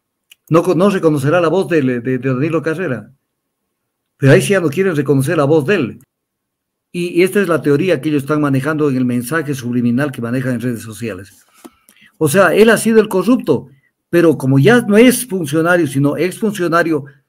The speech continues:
el gobierno está intacto, no está, no está contaminado de corrupción. Ah, qué lindo chiste.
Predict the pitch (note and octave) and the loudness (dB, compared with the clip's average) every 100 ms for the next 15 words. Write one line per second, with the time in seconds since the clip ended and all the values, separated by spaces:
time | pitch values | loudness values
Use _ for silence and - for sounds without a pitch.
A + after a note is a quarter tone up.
0 | _ _ _ C#3 C3 C3+ G#3 D#3+ E3 D3+ | _ _ _ -2 0 2 2 0 -6 -4
1 | F#3+ G#3 E3+ B2+ D#3 F#3+ F#3 D3 F3 G#3 | -4 -4 -2 -2 -2 -2 -2 -2 -4 -2
2 | G#3 D#3 C3+ C3+ C3+ C#3 F3 C#3+ C3 A2+ | 0 -2 -2 -4 0 0 0 -2 -6 -8
3 | - E3 B2 - _ _ _ - C3 C#3 | -8 -8 -8 -12 _ _ _ -8 -4 0
4 | C3 C3+ B2+ A#2 E3+ C3+ A#2+ | 2 2 0 -2 -6 -4 -8